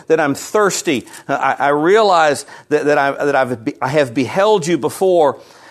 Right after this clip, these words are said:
um, but I'm now recalling characteristics about you. Because your loving kindness is better than life,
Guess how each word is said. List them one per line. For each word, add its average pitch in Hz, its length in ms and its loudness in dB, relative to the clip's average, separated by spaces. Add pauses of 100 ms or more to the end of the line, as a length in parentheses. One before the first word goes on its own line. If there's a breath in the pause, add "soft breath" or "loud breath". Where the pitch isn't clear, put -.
(120)
um, 147 480 -6
but 156 100 0
I'm 165 220 0
now 190 260 0
recalling 156 1120 -2
characteristics 135 1160 -10 (420 soft breath)
about 101 440 -6
you. 73 240 -16 (420 soft breath)
Because 131 480 -2
your 147 320 2
loving 143 380 0
kindness 143 680 -8 (440 soft breath)
is 113 220 -8
better 139 400 -2
than 117 160 -4
life, 78 640 -10